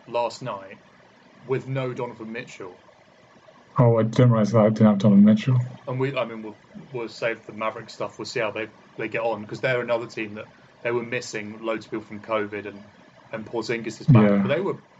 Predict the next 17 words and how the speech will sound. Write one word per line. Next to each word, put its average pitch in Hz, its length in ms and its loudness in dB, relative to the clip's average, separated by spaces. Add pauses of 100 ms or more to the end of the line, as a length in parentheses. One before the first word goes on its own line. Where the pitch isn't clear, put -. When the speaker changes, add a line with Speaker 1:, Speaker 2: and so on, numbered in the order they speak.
(160)
Speaker 1:
basically 131 320 -8
at 127 40 -16
full 117 160 -12
strength 120 320 -8
yesterday. 107 460 -12 (640)
Um, 117 340 -2 (180)
and 127 120 -6
Mitchell, 139 400 -6
I 117 80 -4
think, 135 320 -12
is - 80 -14
in 117 80 -12
concussion 131 500 -8
protocol. 101 580 -12 (1300)
And 127 140 -2
it's 139 180 -4
just, - 420 -6